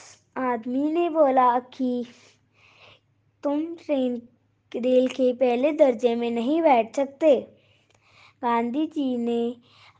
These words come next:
बड़े आराम से जवाब देते हुए कहा कि मैंने रेल के पहले दर्जे की टिकट बुक करवाई है, मैं पहले दर्जे में ही बैठूंगा।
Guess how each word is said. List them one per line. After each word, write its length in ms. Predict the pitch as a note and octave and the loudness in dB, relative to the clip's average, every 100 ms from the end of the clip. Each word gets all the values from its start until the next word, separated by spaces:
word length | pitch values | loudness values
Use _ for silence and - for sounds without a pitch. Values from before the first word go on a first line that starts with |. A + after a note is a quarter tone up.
| - D#3+ | -14 -6
बड़े 280 | A3+ A#3 A#3 G#3+ | 0 2 4 2
आराम 400 | A3+ A3+ A3 B3+ C4+ | 2 2 2 0 -2
से 120 | E4+ | -2
जवाब 400 | C#4 D4 C4+ B3+ | 2 6 6 4
देते 320 | - G#3 - B3+ | 0 -10 -10 -6
हुए 240 | B3 B3+ B3+ | 0 0 0
कहा 300 | A#3+ A3+ A3+ A3+ | -2 0 -2 -4
कि 100 | - | -6
मैंने 380 | B3+ B3 A3+ A3+ A3+ A3+ _ _ B3 | -4 -4 -4 -4 -6 -10 _ _ 0
रेल 260 | A3+ A3 | 2 2
के 240 | G#3+ A3 G#3 G#3+ | 0 0 0 0
पहले 360 | A3 G#3+ C4 | 0 2 2
दर्जे 380 | D#4 C#4 A#3+ A#3 | 4 4 4 0
की 160 | A#3 A#3+ | -2 -6
टिकट 360 | A#3 A3+ D4 C#4 | -6 0 2 2
बुक 200 | D#4 - | -2 0
करवाई 420 | C4+ A#3+ G#3+ A3+ | 0 2 2 2
है, 140 | A3+ A3 | 0 0
मैं 160 | A3+ A3+ | -2 -2
पहले 380 | A3+ A3 B3+ D#4 - _ - - | -2 2 2 0 -4 _ -20 -2
दर्जे 340 | A#3 A3 A3 B3+ | 0 0 0 0
में 140 | A#3 | 0
ही 180 | G#3+ A#3 | -2 -2
बैठूंगा। 640 | A#3 G3+ - G#3+ G#3+ B3 | 0 -2 -2 -4 2 4